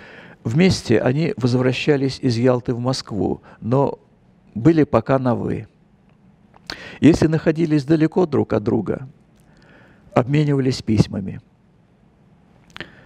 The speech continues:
Чехов и Книпер увлечены друг другом и чувствуют эту взаимность. Он и она стремятся к продолжению и развитию знакомства.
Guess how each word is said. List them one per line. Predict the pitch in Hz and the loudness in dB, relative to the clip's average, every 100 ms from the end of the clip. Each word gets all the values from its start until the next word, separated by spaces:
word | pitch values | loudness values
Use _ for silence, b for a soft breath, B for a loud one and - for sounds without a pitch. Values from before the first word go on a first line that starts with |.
| B B B B B B - - - - | B B B B B B -20 -20 -16 2
Чехов | 175 170 175 175 | 4 6 2 2
и | |
Книпер | 165 170 180 127 - - | 0 -2 -2 -2 -2 -2
увлечены | 131 156 170 - 156 120 | 2 2 2 -2 -2 0
друг | 101 113 | 0 -2
другом | 107 110 104 107 127 123 - | 0 0 0 -4 -6 -12 0
и | 143 151 - | 0 0 -4
чувствуют | - 139 - 110 113 113 | 0 0 0 0 0 0
эту | 110 | -2
взаимность. | 104 110 120 104 85 - - - b b b b | -2 0 0 -2 -6 -12 -14 -20 b b b b
Он | 147 143 | 2 2
и | - | 0
она | 139 139 156 160 143 - | 2 2 0 -4 -8 -10
стремятся | - 131 135 131 - 110 | -2 0 2 0 -2 -8
к | |
продолжению | - 117 120 120 123 160 120 104 92 - | -4 0 2 0 -2 -2 -2 -2 -4 -2
и | 120 | 0
развитию | 107 107 123 - 127 123 - | 0 0 -6 -4 -4 -4 -8
знакомства. | - 113 - 104 95 - - | -6 -4 -2 -4 -4 -10 -10